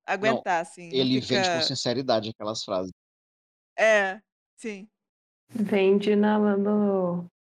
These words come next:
Speaker 3: no melhor jeito de: "Olha, eu estou velha, eu estou sofrendo e eu tô descontando as minhas frustrações na primeira bonitinha que
Speaker 2: Que me dá
Speaker 3: aparece
Speaker 2: atenção.
Speaker 3: na minha frente." É.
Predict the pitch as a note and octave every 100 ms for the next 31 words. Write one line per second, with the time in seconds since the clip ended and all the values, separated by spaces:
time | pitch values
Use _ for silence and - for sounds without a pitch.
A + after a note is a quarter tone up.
0 | _ _ _ _ G#3+ G#3 G#3 G3+ G3 G#3
1 | A3+ A#3 A3+ G#3 G#3+ F#3 G3 G3 F#3+ G3
2 | F#3+ - G3+ G3 F#3 F3 G3 F#3+ G3 F#3
3 | F3 F#3 G#3 A#3 A3 G#3 G3+ G3 F#3+ -
4 | F3+ F3+ G3+ A3+ A3+ A3+ A3 A#3 G#3 G#3
5 | - A3 G#3 G#3 G3+ G#3+ G3+ G#3 G#3+ G#3
6 | A3 G#3 - G#3 G3+ - G#3 A3+ G#3+ G#3+
7 | G#3 G#3+ A#3+ B3+ B3 B3 B3+ A#3+ A3+ A#3+
8 | A3+ A3 - C3 C#3 B2 C3 G#3 B3+ A#3
9 | G#3 G#3 G3+ A#3 A#3+ C4+ - F#3+ F3 F3
10 | - G#3+ - _ _ _ _ F#3 G#3 G3
11 | F#3 F3+